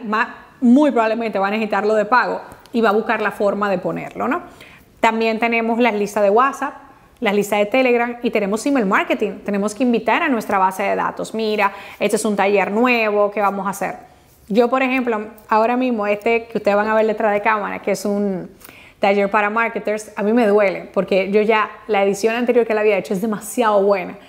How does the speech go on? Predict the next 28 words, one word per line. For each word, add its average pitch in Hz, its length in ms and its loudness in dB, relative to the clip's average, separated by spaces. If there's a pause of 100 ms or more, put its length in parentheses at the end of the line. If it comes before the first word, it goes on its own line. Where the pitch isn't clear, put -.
(220)
O 208 60 -6
sea, 202 220 0
tenía 220 440 -2
varias 226 300 0
clases 240 280 -2
buenísimas. 196 560 -2
Pero 214 160 2
¿sabes 269 260 0
qué? 254 420 -6 (180)
Digo, 240 200 4
yo 233 140 0
no 247 120 -2
puedo 269 140 2
insultar 226 460 -2
la 214 80 -2
inteligencia 202 600 -2
de 196 40 0
la 185 120 -2
gente. 170 280 -6
Aquí 220 200 -4
van 233 120 0
a 254 80 2
venir 240 220 0
gente 240 240 -2
que 202 100 -2
ya 190 140 0
vino 214 280 0
antes 190 340 -6